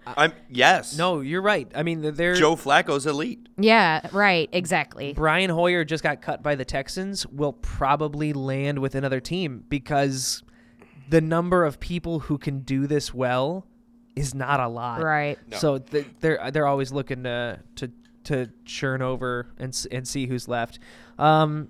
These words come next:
Speaker 2: so, yeah, I mean, uh, Oakland Raiders, defensive tackle, inside linebacker.
Speaker 1: Is it too high to reach for Jack Conklin from Michigan State?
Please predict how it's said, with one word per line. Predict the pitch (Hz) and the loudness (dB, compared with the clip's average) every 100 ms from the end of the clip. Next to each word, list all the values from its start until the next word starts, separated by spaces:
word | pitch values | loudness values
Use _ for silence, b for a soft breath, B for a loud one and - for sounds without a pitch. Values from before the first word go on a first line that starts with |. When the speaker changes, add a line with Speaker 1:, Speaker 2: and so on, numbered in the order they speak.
| - | -12
Speaker 2:
so, | - 180 180 | -2 2 2
yeah, | 202 160 | 4 2
I | 156 | 0
mean, | 170 160 113 | -2 -4 -2
uh, | 160 147 | 0 0
Oakland | 165 185 165 | 0 -2 -2
Raiders, | 160 165 151 - - - - | 0 -2 -4 -12 -20 -20 -14
defensive | 147 160 156 | -10 -8 -8
tackle, | 139 151 151 160 160 160 | 0 0 2 2 0 0
inside | 143 156 135 | -4 -2 -4
linebacker. | 135 139 147 147 - 156 156 151 B B B B B B B - - _ _ _ _ _ - - - - | -4 -2 0 0 0 -2 -2 -6 B B B B B B B -20 -20 _ _ _ _ _ -18 -18 -20 -14
Speaker 1:
Is | 110 104 | -10 -8
it | 104 | -8
too | - 113 | -8 -8
high | 104 104 | -4 -4
to | 98 | -2
reach | 95 98 - | -4 -6 -8
for | 95 92 | -8 -8
Jack | 82 92 87 | -6 -6 -6
Conklin | - 95 95 98 95 | -8 -8 -8 -8 -10
from | 92 - 92 92 | -10 -12 -10 -8
Michigan | 92 90 87 | -10 -10 -14
State? | 82 92 98 | -12 -10 -10